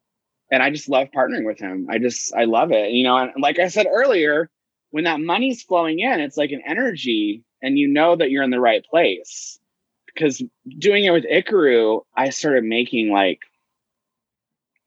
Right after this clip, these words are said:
probably four to six times as much as I was making with Carolina.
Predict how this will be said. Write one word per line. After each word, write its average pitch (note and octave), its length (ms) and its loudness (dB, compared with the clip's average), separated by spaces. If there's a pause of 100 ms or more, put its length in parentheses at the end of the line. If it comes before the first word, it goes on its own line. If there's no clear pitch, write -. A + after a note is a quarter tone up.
probably E3+ 280 2
four C#3 380 2
to A#2+ 100 0
six - 380 -2
times A2+ 300 0
as F#2+ 100 -10
much G#2+ 220 2
as G2 40 0
I G2 60 6
was F2 120 0
making F#2+ 300 0
with E2 120 -6
Carolina. E2 640 0